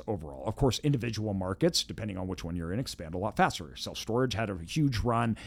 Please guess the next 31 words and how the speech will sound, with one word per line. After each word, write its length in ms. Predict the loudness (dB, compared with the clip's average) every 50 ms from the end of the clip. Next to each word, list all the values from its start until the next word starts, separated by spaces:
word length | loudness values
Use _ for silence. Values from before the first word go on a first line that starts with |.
| -14 -14 -14 -8 -2
Tech 200 | 0 0 0 0
had 140 | 0 0 0
a 40 | 2
huge 280 | 0 0 0 0 0 -2
run. 180 | -2 -2 0
You 100 | 0 0
know, 60 | 0
different 300 | 0 0 0 0 0 0
things 180 | 0 0 0 0
like 180 | -2 -4 0 4
that 260 | 6 6 6 6 4
because 220 | 2 0 0 0 -2
different 300 | -4 -6 -4 -4 -6 -4
markets 260 | -6 -6 -8 -10 -12
perform 380 | -12 -12 -8 -8 -8 -8 -6 -4
on 160 | -2 -2 -2
aggregate, 440 | -2 -6 -12 -18 -16 -16 -14 -12 -10
though. 140 | -12 -12 -12 -14 -18 -18 -18 -20 -20 -20 -20 -8 2 6
But 380 | 6 6 6 4 -6 -2 4
downturns 640 | 6 6 8 8 6 6 6 6 4 4 4 4 4
don't 180 | 4 4 4 8
work 260 | 8 6 6 6 0
like 200 | -4 -6 -6 -8
that, 200 | -12 -12 -12 -16 -18 -20 -20 -20 -20 -6 2
do 140 | 4 4 4
they? 180 | 4 2 -8 -14 -18 -20 -20 -20 -20 -20 -20 -20 -10 -2 0
No. 160 | 0 0 0 -4 -16 -10 -2
What 120 | 0 2 4
happens? 440 | 4 4 6 4 2 2 2 -2 -8 -14 -6 2 6
Facebook 460 | 8 8 8 8 4 2 2 2 2 -2 -20 -18 -10 -4
lost 560 | 2 4 4 6 6 4 4 2 -2 -4 -6